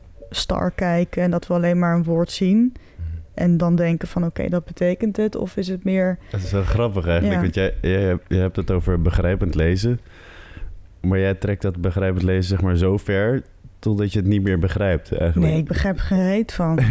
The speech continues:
Speaker 3: <laughs>
Speaker 1: Nee. Die zinnen, die vragen, dan heb ik ook zoiets van, "Maar bedoel je het zo of bedoel je het op deze manier?" Gewoon al dus de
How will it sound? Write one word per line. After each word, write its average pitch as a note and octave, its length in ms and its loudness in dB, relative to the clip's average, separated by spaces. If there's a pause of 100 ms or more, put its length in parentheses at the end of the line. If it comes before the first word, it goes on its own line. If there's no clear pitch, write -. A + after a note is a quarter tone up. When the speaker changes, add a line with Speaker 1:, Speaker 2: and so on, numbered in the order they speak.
Speaker 3:
<laughs> - 160 2
Speaker 1:
Nee. G#3+ 240 2 (560)
Die G#3 140 2
zinnen, G#3+ 420 2
die F#3+ 140 2
vragen, A3 540 -2
dan F#3+ 180 0
heb G3 180 0
ik G3+ 80 -2
ook F#3+ 120 -2
zoiets G3 240 -2
van, F#3+ 100 0
"Maar F#3+ 120 4 (180)
bedoel F3+ 340 0
je F3 120 4
het D#3+ 100 2
zo G3 560 2
of A#3+ 500 -4 (320)
bedoel G#3 300 0
je A3+ 60 4
het A3+ 100 0
op F#3 140 0
deze G#3 420 0
manier?" E3+ 420 2
Gewoon G3 220 0
al F#3+ 240 2
dus F3 280 -2
de E3+ 140 0